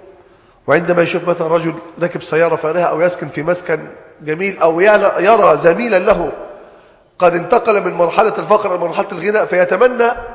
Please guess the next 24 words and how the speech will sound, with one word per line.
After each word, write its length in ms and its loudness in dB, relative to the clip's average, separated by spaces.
لنفسه 500 4
أن 100 2
لو 100 6
كان 280 2
مكانه. 460 2
فالله 240 2
عز 160 4
وجل 140 2
بيبين 380 -4
لنا 260 0
أن 240 0
دائمًا 320 2
الأغنياء 800 -2
أعمالهم 680 2
في 180 -6
خسران، 560 4
ولذلك 460 0
قال 260 2
الله 280 4
تعالى: 300 2
"وهو 200 4
الخالق 560 2
للنفس 340 -2
البشرية، 640 -2